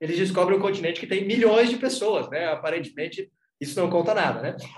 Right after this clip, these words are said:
É, a história do Brasil não começa em mil e quinhentos, tá? O que começa é essa, a, a, a inserção europeia dentro da história do Brasil. É, mas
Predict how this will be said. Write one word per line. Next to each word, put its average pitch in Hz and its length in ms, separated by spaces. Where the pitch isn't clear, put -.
É, 147 380
a 165 140
história 214 240
do - 80
Brasil 208 280
não 262 280
começa 185 400
em - 20
mil 185 120
e 185 60
quinhentos, 160 380
tá? 147 320
O - 60
que - 100
começa 160 460
é 165 320
essa, 156 260
a, 135 460
a, 127 260
a 143 60
inserção 175 400
europeia 208 800
dentro 151 260
da 160 80
história 151 260
do 151 40
Brasil. 160 320
É, 131 280
mas 170 320